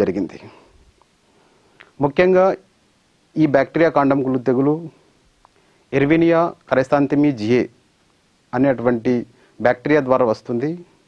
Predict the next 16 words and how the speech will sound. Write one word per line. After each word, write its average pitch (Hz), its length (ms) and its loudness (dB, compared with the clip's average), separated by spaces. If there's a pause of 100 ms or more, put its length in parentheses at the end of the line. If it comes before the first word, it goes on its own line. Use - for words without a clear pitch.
(960)
ఈ 147 100 2 (100)
తెగులు 165 300 2
వచ్చినప్పుడు 143 500 0 (920)
తొలుతగా 170 400 4 (120)
మనము 135 240 2 (1300)
మొక్క 127 160 0 (100)
యొక్క 151 300 0 (180)
కాండంపై 135 480 2 (120)
ఉండేటువంటి 123 640 0 (1300)
ఆకు 143 240 0
తొడిమ 139 300 2
పైన 135 180 2 (440)
మరియు 123 260 0 (160)
కాండం 127 340 2
కనుపు 117 280 -2
దగ్గర 120 240 2